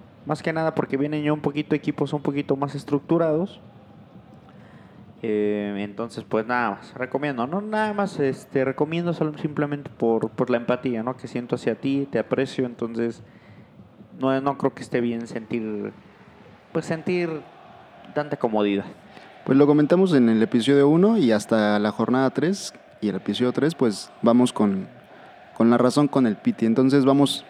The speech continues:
Speaker 2: jornada a jornada, hasta el momento se ha cumplido.
Speaker 1: Metitas,
Speaker 2: Entonces
Speaker 1: metitas.
Speaker 2: vamos a, a la siguiente y vamos jornada a jornada.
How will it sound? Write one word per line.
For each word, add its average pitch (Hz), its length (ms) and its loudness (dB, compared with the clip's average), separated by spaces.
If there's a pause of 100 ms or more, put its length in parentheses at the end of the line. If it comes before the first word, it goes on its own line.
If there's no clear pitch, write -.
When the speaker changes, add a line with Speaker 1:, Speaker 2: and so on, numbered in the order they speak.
Speaker 2:
jornada 127 380 4
a - 20 0
jornada, 147 500 4
hasta 117 180 0
el 107 60 2
momento 120 600 4 (180)
se - 200 -2
ha 110 80 0
cumplido. 127 560 2 (280)
Speaker 1:
Metitas, 110 380 -6
Speaker 2:
Entonces 117 460 2
Speaker 1:
metitas. 107 400 0
Speaker 2:
vamos 127 400 4
a, 107 140 4
a 110 180 0
la 101 120 0
siguiente 170 500 2
y 170 40 4
vamos 123 260 2
jornada 113 260 0
a - 20 -4
jornada. 113 460 0